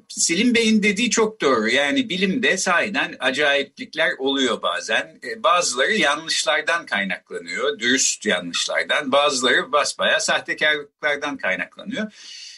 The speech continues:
E, ben hep şöyle bir şey duyuyorum. "E, peki zaten bilimin bugün doğru bulduğu, ya-, yarın yanlış çıkabilir. Bir de bunun üstüne sahtekarlıkları falan koyacaksak bilimi niye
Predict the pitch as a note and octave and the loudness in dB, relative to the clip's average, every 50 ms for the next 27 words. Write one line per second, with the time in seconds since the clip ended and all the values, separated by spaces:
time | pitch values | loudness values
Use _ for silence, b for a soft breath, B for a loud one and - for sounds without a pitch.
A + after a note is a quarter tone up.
0 | B _ - - - A#3 G#3+ G#3 F#3+ G3+ A#3+ C4+ C4 A#3+ A#3+ B3+ - - B3 B3 | B _ -2 -2 0 0 -2 -4 -2 0 2 4 4 4 4 2 2 0 2 2
1 | A#3+ A3+ G3 - B3 A#3 G3+ G#3 A#3 A#3 G#3 B2+ - C#3 G3 G#3 G#3 B3+ C4 - | 2 0 0 0 -2 -2 -2 0 0 2 2 2 2 2 0 0 0 -2 -2 -2
2 | - G#3+ F#3+ A3+ A3+ A3 A3 A3 G#3 G#3 F#3+ G3 G3 G3+ G3+ G3+ G3+ G3 F#3+ G3 | -2 0 0 2 0 0 0 0 0 0 0 -2 -2 -2 -2 0 -2 -2 -2 -2
3 | G3+ G3 F#3+ G3 F#3+ F#3 F3+ D#3 F3 F3 F3 F3 F3 E3+ E3+ E3+ E3 D3 C3+ D#3 | -2 -2 0 0 0 0 0 0 0 2 2 0 -2 -4 -6 -8 -10 -10 -8 -6
4 | E3 E3 E3 E3 - - A2+ D3+ E3 D#3+ - D#3 D3 D3 D#3 D#3+ D#3+ D#3+ D#3+ D#3 | -4 -4 -4 -4 -6 -8 -4 -4 -4 -4 -2 0 0 2 2 2 2 2 2 2
5 | D3 D3+ D#3 D#3+ C3 - - - - - - G#3 G#2 G2 A2 D3 D3+ - D#3+ D3+ | 2 0 0 0 -2 -2 -2 -2 -2 -2 -2 -2 0 0 0 0 0 0 -2 -2
6 | - D3+ D#3 D#3+ D#3 - - - D3 C#3 C3 - C#3 B2+ - - C#3+ C#3+ - C3 | -2 -2 -4 -4 -2 0 0 2 2 2 2 2 2 0 0 -2 -2 0 0 0
7 | C3+ C3+ C3 - - B2+ B2+ B2 - B2+ B2+ B2+ B2+ - - - - - - - | 0 0 -2 -2 -2 -2 -2 0 0 0 0 0 0 -2 -4 -6 -6 -4 -2 -2
8 | - - - G#3+ A3 G#3+ B B B B B B _ _ - C3 - F#3+ G3+ G#3 | -2 0 0 0 0 -2 B B B B B B _ _ -2 0 2 4 4 6
9 | G#3 G3+ F#3+ F3 E3 D#3 D3 C3 A2 - | 6 6 6 4 4 4 2 2 0 -2